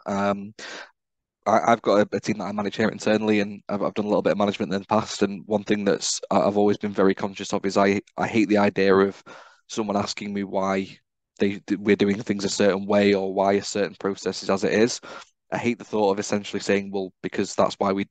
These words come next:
that's just how we do it," or "That's just what we say we, we should do." I, I'd like to understand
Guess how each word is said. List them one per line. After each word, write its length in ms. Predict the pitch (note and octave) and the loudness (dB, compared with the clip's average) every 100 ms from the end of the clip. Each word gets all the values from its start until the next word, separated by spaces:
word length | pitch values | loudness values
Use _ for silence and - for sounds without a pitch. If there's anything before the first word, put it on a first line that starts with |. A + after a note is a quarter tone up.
| - | -4
that's 200 | F#2 - | -4 -4
just 160 | - | -6
how 80 | G#2+ | -4
we 100 | G2 | -4
do 180 | G2 G#2+ | 2 4
it," 120 | G#2 | 4
or 260 | - G2 G2 | 4 2 2
"That's 180 | - - | -2 -4
just 440 | G2 - - - _ | -10 -10 -12 -16 _
what 160 | A2 F2+ | 0 2
we 100 | G#2+ | 2
say 280 | A2 G#2+ | 4 6
we, 180 | G#2 A2 - | 6 0 -2
we 80 | G#2 | -4
should 180 | - - | -4 2
do." 220 | A#2 B2+ - - - _ - | 4 4 -2 -14 -18 _ 0
I, 140 | G#2 G#2 | 2 4
I'd 240 | G#2 A2+ | 4 0
like 200 | G#2+ G2+ | 2 -2
to 100 | - | -2
understand 680 | G#2+ G2+ - G2 G2 G2 - | -12 -10 -2 0 0 -6 -14